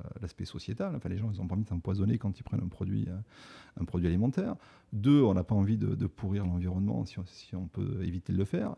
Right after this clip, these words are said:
Et trois, bah, c'est bien de pouvoir vivre aussi, de créer des emplois et, euh,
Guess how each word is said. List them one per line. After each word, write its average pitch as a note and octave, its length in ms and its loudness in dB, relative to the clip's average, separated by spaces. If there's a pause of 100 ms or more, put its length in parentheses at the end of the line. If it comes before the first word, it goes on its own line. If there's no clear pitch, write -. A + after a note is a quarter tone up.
Et F#2+ 80 2
trois, - 540 -2
bah, - 160 -2
c'est - 180 -6
bien C3 140 2
de - 80 4
pouvoir - 420 -6
vivre G#2+ 380 0
aussi, E3 320 -2
de D#3+ 80 0
créer - 200 -2
des F#2+ 120 2
emplois C#3+ 480 0
et, G#2+ 160 0
euh, - 100 -2